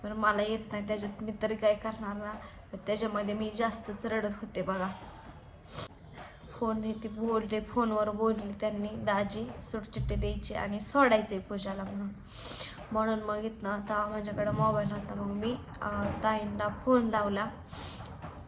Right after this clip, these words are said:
ताईंना मी सांगितलं, तर ताईंना सांगून मग बोलले.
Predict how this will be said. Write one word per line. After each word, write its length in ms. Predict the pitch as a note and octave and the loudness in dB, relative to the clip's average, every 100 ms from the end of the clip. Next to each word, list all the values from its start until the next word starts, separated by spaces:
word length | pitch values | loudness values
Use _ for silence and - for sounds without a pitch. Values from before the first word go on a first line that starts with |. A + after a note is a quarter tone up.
| - - - - | -14 -12 -12 6
ताईंना 400 | A#3 A3+ A3 G#3+ | 10 10 8 2
मी 340 | G#3+ G#3+ A3 A3 | 0 -2 -4 -4
सांगितलं, 760 | - B3 B3 A#3 A#3 A3+ A3 C#4 - - - - - - - - - - - - - - - | 8 10 10 6 0 2 2 2 -4 -10 -14 -12 -12 -12 -16 -18 -12 -10 -8 -10 -10 -2 4
तर 100 | G#3+ | 4
ताईंना 640 | - A#3 A3+ A3+ A3 G#3+ | 8 8 10 6 2 0
सांगून 480 | A3 A3+ A3 G#3 G#3+ | 0 2 2 0 -4
मग 380 | G#3 G#3 G#3+ A3 | -4 -6 -4 0
बोलले. 440 | A#3+ A#3 A3+ A3 | 4 4 4 0